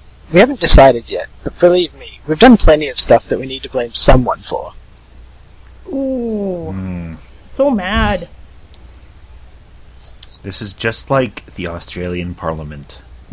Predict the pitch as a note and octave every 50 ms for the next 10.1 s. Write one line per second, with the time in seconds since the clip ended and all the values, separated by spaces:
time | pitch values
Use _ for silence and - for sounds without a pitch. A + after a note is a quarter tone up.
0 | - - - - - - - - - - F4 - - D#4 D#4 - D#4+ D#4+ - F4+
1 | - - - - - - - E3 D#3+ D#3+ D#3 - - - A2+ G#2+ - - G2 -
2 | - - - - - - - - - - - - - - - - - - - -
3 | - - - - - - - B3 - - - - - D#4+ D#4+ D#4 - E4+ - -
4 | - - - - - E4+ - - - E4 G4+ - - F4+ A4 - - D4+ - -
5 | - - A3 G3+ - - F3+ F#3 F#3+ F#3 E3 E3+ D#3 D3+ - - D3+ C3+ C3 B2+
6 | - - B2+ A2 - - - A#2 G2+ G2 - - - - - - - F2 E2 -
7 | - - - - - - - - - - - - - D3 G#3 A#3+ - - C4+ -
8 | - - D4 - - - B3 A#3+ D#4+ G4 F#4+ - - A#3+ - - - - - -
9 | - - - - - - - - - - G2+ G2+ G2 F#2+ F#2+ F#2+ F#2+ F#2+ G2+ G#2
10 | G2+